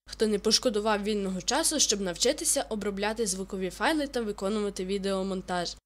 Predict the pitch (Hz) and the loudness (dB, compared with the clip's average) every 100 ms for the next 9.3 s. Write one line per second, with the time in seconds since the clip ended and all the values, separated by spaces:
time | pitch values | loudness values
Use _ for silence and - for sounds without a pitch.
0 | _ _ _ _ - 339 359 - 349 370 | _ _ _ _ 2 4 6 6 6 6
1 | 302 - 180 - 220 185 214 220 269 349 | 4 2 2 2 2 0 0 0 2 2
2 | - - 226 - 285 294 226 233 220 240 | 0 -6 -2 4 4 4 0 -2 -2 -2
3 | 226 214 202 240 330 285 254 - 262 330 | -4 -2 2 2 2 2 0 0 0 2
4 | 247 - 269 330 302 269 254 220 190 190 | 0 0 -2 0 0 0 2 4 2 0
5 | 175 - 202 - 180 - _ _ _ _ | -4 -2 -2 -2 -4 -10 _ _ _ _
6 | _ _ _ _ - 302 427 - 320 294 | _ _ _ _ 4 6 8 6 6 4
7 | 359 - 320 262 240 220 - 220 214 - | 2 2 0 -2 0 0 2 2 0 0
8 | 269 381 339 277 247 226 226 208 190 262 | 0 2 0 -2 -2 -2 -2 -6 -2 -2
9 | 330 285 | 0 0